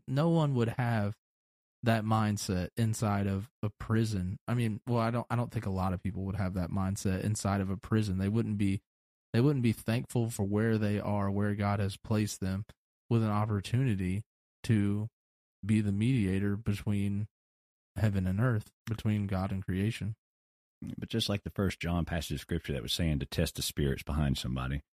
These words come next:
Speaker 1: Right.
Speaker 2: Um, do you remember the documentary Lock Up? It was either Lock Up or Locked Up, but I,
Speaker 1: Yeah,
Speaker 2: I, it might
Speaker 1: yeah,
Speaker 2: have been
Speaker 1: yeah.
Speaker 2: National Geographic.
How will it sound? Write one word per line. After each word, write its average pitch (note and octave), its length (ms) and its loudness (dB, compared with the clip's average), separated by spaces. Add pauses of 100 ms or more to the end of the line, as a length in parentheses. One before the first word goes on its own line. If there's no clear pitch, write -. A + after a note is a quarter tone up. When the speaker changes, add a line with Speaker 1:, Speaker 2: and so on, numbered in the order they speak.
Speaker 1:
Right. A2 260 2
Speaker 2:
Um, D2+ 440 4 (140)
do F#2+ 100 4
you G#2 60 8
remember A2 260 4
the E2 140 4
documentary F2+ 560 4
Lock E2+ 260 4
Up? F2 160 4 (760)
It F#2+ 100 6
was E2+ 120 4
either C#2+ 140 0
Lock G#2 320 2
Up A2+ 240 4
or D2+ 80 0
Locked F#2+ 360 2
Up, G2 220 4 (140)
but F2+ 100 6
I, A2 100 8
Speaker 1:
Yeah, B2+ 120 4
Speaker 2:
I, F#2+ 40 2
it G2 100 6
might G#2+ 100 8
Speaker 1:
yeah, B2+ 60 8
Speaker 2:
have B2 80 6
been A2+ 120 6
Speaker 1:
yeah. A2 60 6
Speaker 2:
National G#2 220 2
Geographic. F2+ 420 6